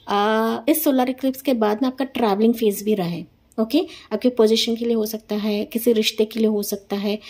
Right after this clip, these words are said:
ये आपका ट्रैवलिंग हो सकता है या फिर कोई आपकी तरफ ट्रैवल करके आ जाएगा, ठीक है। जिसके लिए, अ, हो सकता है कि ये सिचुएशन जो है आपके लाइफ की परत खोल देगा, पायल टू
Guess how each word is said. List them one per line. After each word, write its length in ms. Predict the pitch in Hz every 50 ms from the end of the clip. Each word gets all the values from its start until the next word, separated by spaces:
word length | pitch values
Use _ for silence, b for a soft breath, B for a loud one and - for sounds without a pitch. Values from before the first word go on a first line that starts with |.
| B B B B B 294
ये 100 | 294 294 -
आपका 260 | 247 254 262 - 311
ट्रैवलिंग 460 | 294 294 285 262 254 247 254 277 269
हो 100 | 254 254 262
सकता 280 | 262 262 254 - 262
है 60 | 269 269
या 60 | 269
फिर 120 | 262 302 294
कोई 280 | - 294 294 294 294 -
आपकी 220 | 226 226 - 254
तरफ 240 | 240 247 247 262 - - _ _
ट्रैवल 320 | 240 226 233 220 233 262
करके 280 | 254 262 233 240 240 220 - - -
आ 80 | 175
जाएगा, 400 | 175 - 147 151 147 - 143 135 - _ _ _ _ _
ठीक 220 | - 247 220 233 302
है। 100 | 349 403 B B B B B B _ _ _ _ _ _ _ _ - - - _ _ _ - - - 208
जिसके 440 | 202 - 254 294 - - - 285 285
लिए, 320 | 277 269 277 302 381 427 B B B B B B B B B _ _
अ, 40 | 214 220 233
हो 180 | 233 - 311 320
सकता 300 | - 311 302 - - 277
है 260 | 254 240 269 285 311 311
कि 140 | 311 - 277
ये 280 | 277 254 240 269 302 320
सिचुएशन 680 | - 302 294 - - 247 247 247 - - 269 262 262
जो 120 | 254 262 262
है 320 | 254 254 226 240 339 - B B B B B B B B B B B - -
आपके 320 | 220 254 302 - - 349
लाइफ 240 | 311 269 226 240 240
की 100 | - 302 294
परत 360 | - 254 214 - 220 214 -
खोल 260 | - - 196 165 165
देगा, 220 | 170 165 160 160 160
पायल 260 | - 185 175 170 165
टू 200 | 160 - 151